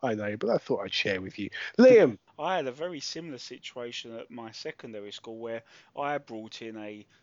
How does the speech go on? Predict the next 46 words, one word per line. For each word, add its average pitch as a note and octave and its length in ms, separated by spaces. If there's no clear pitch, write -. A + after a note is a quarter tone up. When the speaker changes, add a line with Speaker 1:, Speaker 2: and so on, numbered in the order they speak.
Speaker 2:
W C3+ 260
C A#2 200
W A2+ 400
tape A#2 460
to A2 200
show C3 360
some G#2+ 300
non-fans G#2+ 640
and G#2 120
show A#2 260
them G#2+ 260
that A2 120
it B2 120
can E3+ 260
be C#3+ 100
pretty - 420
cool. G#2 320
And C#3 140
it D3+ 80
wasn't F#3 340
this D#3+ 280
one, A#2+ 180
but B2 80
it C#3+ 100
wasn't F3+ 300
far D3 240
off D#3 140
'cause C3+ 180
it D#3 100
was C#3 200
one D#3+ 160
of C#3 80
your D#3+ 200
favourites, G#2 540
Halloween B2+ 380
Havoc B2+ 360
ninety. E3 460
I've C#3+ 160
probably E3 320
told D3+ 320
this D3 180
anecdote C3+ 480
when C3 220
you've C3+ 260
brought C3 360
up - 200